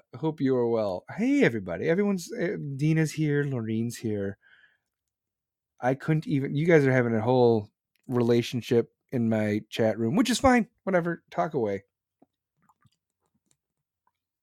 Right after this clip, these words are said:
I'm over it. But now, now that people can hear me,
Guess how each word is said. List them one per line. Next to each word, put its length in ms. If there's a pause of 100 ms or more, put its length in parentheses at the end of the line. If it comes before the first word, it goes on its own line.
(800)
I'm 160
over 240
it. 140 (680)
But 100
now, 420 (480)
now 120
that 100
people 220
can 120
hear 180
me, 280